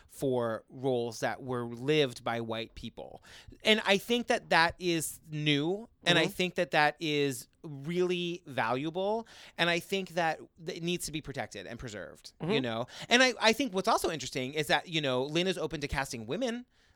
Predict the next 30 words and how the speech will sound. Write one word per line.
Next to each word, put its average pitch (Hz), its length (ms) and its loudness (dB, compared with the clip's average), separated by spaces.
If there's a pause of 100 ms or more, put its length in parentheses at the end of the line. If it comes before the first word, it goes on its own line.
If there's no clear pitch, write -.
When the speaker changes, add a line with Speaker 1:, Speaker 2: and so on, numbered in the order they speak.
Speaker 1:
like 147 200 0
African-American 147 760 -2
or, 131 260 0 (120)
you 156 140 -8
know, 120 160 -2
multi, 131 480 -2
non-white 135 680 0
women 165 580 -6
and 147 220 -6
as 131 240 0
Aaron 117 240 -4
Burr 110 340 -8 (260)
or 131 120 -4
King 135 240 -4
George 113 480 -6
or, 127 340 2
you 135 100 -4
know, 123 120 0
as 131 180 -2
Hamilton 120 460 -6
even, 123 340 -6 (320)
but 147 160 2
not 143 320 2
white 135 180 0
people. - 540 -12
And 156 100 0
I 175 120 6
think 254 320 -4
that, 196 260 0
like, 180 240 4